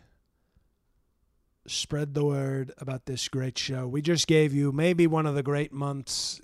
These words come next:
in podcast history, and I'm not even exaggerating. We gave you The Black Guy Who Tips. Then we gave you Jim Gaffigan. Then we gave you Ted Alexandro, and then we gave you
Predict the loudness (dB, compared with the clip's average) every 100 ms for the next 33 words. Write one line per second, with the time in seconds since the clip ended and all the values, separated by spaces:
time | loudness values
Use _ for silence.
0 | -8 -6 -4 -4 -4 -4 -6 -6 -6 -6
1 | -6 -6 -6 -6 -8 -6 -6 -6 -8 -8
2 | -8 -8 -8 -8 -8 -4 0 0 -2 -6
3 | -8 _ _ _ _ _ _ -2 8 10
4 | 10 6 6 12 12 12 8 4 4 8
5 | 6 6 2 2 2 -6 -20 -20 _ _
6 | -2 2 4 4 4 2 0 2 2 2
7 | 4 4 4 0 -2 -2 -8 -12 _ _
8 | _ -4 -2 2 2 2 2 -2 0 2
9 | 2 0 -2 -4 -4 -2 0 2 2 2
10 | -2 -6 -6 -4 -2 -2 -4 -4